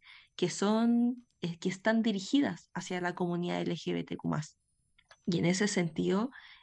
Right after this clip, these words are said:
es súper importante el destacar. Ella realmente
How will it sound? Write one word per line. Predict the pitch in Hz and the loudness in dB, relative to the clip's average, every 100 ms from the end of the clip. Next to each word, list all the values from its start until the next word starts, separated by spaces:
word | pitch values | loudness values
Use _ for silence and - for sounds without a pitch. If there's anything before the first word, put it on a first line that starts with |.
| _ - | _ -4
es | 175 170 | -2 -2
súper | - 185 196 202 208 - | 0 2 4 4 0 2
importante | 220 196 190 220 233 - - | 2 2 0 -2 -2 -6 -6
el | 185 175 | -2 -2
destacar. | 175 170 - - 185 - - | -2 -4 -6 -4 -6 -8 -2
Ella | 190 190 190 | 0 2 0
realmente | 185 180 185 185 185 202 | 0 0 0 -2 -4 -8